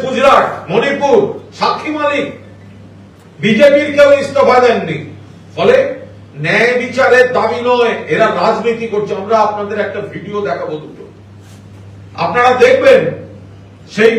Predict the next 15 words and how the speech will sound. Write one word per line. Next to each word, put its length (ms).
ভিডিওতে 600
আগামীকাল 720
যারা 260
তথাকথিত 800
নবান্ন 440
চলো 300
ডেকেছে, 420
যারা 260
ডেকেছে, 460
তারা 200
স্ট্যাম্প 380
মারা 280
তাদের 200
রাজনৈতিক 540
পরিচয়। 420